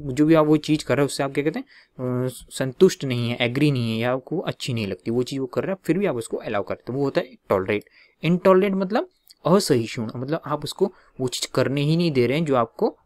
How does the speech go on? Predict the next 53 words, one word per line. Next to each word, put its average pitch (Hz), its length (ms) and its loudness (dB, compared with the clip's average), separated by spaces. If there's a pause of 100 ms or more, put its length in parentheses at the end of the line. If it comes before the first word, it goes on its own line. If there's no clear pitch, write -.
वो 151 80 2
अच्छी - 380 -6
नहीं 98 140 -8
लगती, - 240 -16 (120)
वो 113 140 -2
चीज़ 104 180 -6
हो 90 60 -8
गई। 104 60 -12
तो 185 140 -8 (140)
टॉलरेंट 120 340 -2
वर्सेस, 139 340 -4
वर्सेस 127 420 -2 (100)
इंटॉलरेंट 135 480 0
समझ 147 180 -4
में 160 120 -2
आ 160 80 -2
गया। 214 160 -8 (600)
टेम्परेट 156 420 -2
का 233 100 -4
मतलब 143 240 -2
होता 127 220 0
है 190 60 0
ना 147 160 0
ही 196 140 0
ज़्यादा 151 300 0
ठंडा 165 440 -6 (320)
ना 127 100 0
ही 180 140 2
ज़्यादा 151 260 2
गर्म 113 340 -2
वाली 135 240 2
चीज़, 110 260 -4
मतलब 170 180 -2
माइल्ड 147 420 4
एक, 139 200 0 (140)
एक 131 200 -6
टाइम 92 120 -4
का 123 140 -6
आप 127 100 -6
कह 113 100 -4
सकते 101 260 -10
हैं। 92 80 -18
तो 113 80 -2
आपके 127 240 -8
पास 139 360 -6
टेम्परेट 135 400 -2
क्लाइमेट 120 360 -2
जोन्स 120 420 -4
आपने 120 200 -6
सुने 117 200 -6
होंगे, 113 200 -8 (300)
तो 117 60 -8
माइल्ड 143 460 2